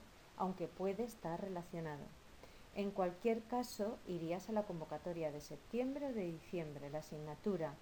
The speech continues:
en febrero aparecería como suspendida.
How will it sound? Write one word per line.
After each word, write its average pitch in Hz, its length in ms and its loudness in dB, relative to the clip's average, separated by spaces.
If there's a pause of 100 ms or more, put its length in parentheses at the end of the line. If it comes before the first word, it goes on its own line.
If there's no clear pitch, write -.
(240)
en 180 120 -2
febrero 233 580 4 (280)
aparecería 180 840 2
como 208 360 6 (160)
suspendida. 151 640 -2